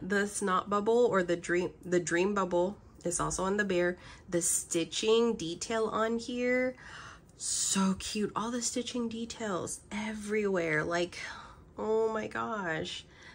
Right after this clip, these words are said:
that's so cute. And then here's Nancy, um, hugging the bear. This one is called Hug Me after all. Her legs are just kinda, like, happily sticking out there. She has her dream bubble, one arm out. This one is so cute. This is really adorable.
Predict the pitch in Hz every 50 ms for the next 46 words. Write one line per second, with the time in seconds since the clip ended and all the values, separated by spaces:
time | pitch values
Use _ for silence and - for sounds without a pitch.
0 | - - - 214 220 220 - - - - 247 247 240 - - 294 294 277 202 160
1 | - 185 190 190 190 190 190 190 190 190 214 214 226 226 - 240 226 214 208 208
2 | 208 208 - - 208 202 202 202 208 - - - - - - - - - 175 175
3 | 170 175 147 160 - - 170 175 170 175 - 247 240 208 196 196 196 208 202 196
4 | 180 151 147 - 151 156 170 180 196 196 - - - 170 156 156 - 175 160 165
5 | 165 160 156 151 147 147 151 156 - - 160 156 151 151 151 160 180 208 - -
6 | - - 185 170 160 156 175 196 226 233 233 233 - 240 233 233 254 254 254 -
7 | - 262 254 262 262 254 247 226 214 - - - - - - - - - - -
8 | - - - - 240 233 226 - 233 233 233 233 233 - - 233 233 - 220 214
9 | 214 202 208 202 202 - - 208 202 202 202 202 196 202 196 196 - - - -
10 | - - - 175 180 180 170 180 - - 196 196 190 - 180 175 175 180 175 175
11 | 170 170 - 170 170 170 170 170 170 170 - - 156 156 151 151 - - 151 156
12 | 160 151 151 151 151 151 151 - - 151 151 156 160 160 - - 165 165 160 -
13 | - 165 - - - - - 156 147 147 147 - - - - - - - 170 185
14 | 196 214 202 190 - 156 151 147 143 143 - 139 - 95 82 - - - - -
15 | -